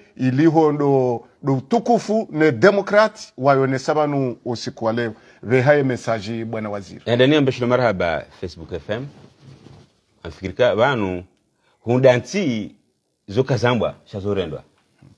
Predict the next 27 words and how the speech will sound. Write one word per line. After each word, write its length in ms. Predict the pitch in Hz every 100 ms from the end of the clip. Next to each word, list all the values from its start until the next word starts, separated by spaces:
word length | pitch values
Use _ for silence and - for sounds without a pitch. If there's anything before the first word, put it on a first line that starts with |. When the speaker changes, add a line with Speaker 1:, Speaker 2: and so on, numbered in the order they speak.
| _ _ _ _
Speaker 2:
Donc, 240 | 95 101 117
e, 220 | 104 117
acte 300 | 139 - 156
wefanya 340 | 135 135 135
banu, 280 | 147 160 160 - _ _ _ _ 92
Afrika 260 | 90 113
inu 120 | 127 120
contribution 600 | 123 113 110 104 107 98
kuu, 360 | - 123 82 - _ -
haruma 340 | 85 85 90
ye, 400 | 95 92 87 78 -
ye 320 | 80 73 64
demokrasia 580 | 71 78 73 85 - 76
hatu. 200 | 69 - 92
Donc, 200 | 120 123
am, 420 | 120 117 110 92 - _ _ _ -
izo, 300 | 101 110 107 87
am 120 | 104
jota, 420 | 110 104 117 90 - _ _ _ _ _ _ _ _ _
bwana 560 | 78 80 80 76 76 69 - -
Abdallah. 360 | 78 73 58 -
Muhambiyo, 640 | 76 92 87 95 104 110 - 95
izo 200 | 113 117
kwa 140 | 113
lazima 280 | 113 117 117 -
nuhambie 420 | 98 101 98 92
bavuni. 420 | 98 85 90 76